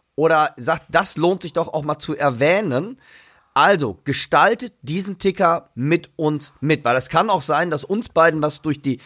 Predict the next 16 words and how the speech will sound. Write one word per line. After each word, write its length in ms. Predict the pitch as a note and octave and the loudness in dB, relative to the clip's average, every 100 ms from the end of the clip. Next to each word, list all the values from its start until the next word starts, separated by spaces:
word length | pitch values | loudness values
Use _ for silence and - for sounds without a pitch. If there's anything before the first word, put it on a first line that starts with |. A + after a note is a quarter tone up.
| - | -10
Lappen 320 | G#2+ D#3+ A3+ | -2 0 2
geht 220 | F#3+ G3 | 2 2
und 140 | F3+ C#3+ | 0 -2
der 140 | C#3+ | -2
Timo 280 | C#3 F3 D#3+ | 0 -2 0
sagt 260 | C3 C#3 C#3+ | 2 2 2
jetzt 180 | C3+ - | -6 -4
nochmal 280 | C3 B2+ A#2+ | -2 0 -2
die 180 | A#2+ | -2
Adresse 400 | A#2 G#2 D3 - | -6 -2 -4 -2
und 240 | D3 B2+ C3 | -4 -6 -6
et 140 | A#2+ | -8
cetera 260 | A2+ G2+ D#2+ | -8 -8 -10
und 220 | - A#2 | -10 -8
pp 280 | A2+ F#2 F2+ | -8 -8 -10
dazu. 320 | C#2 - A#1+ | -10 -12 -20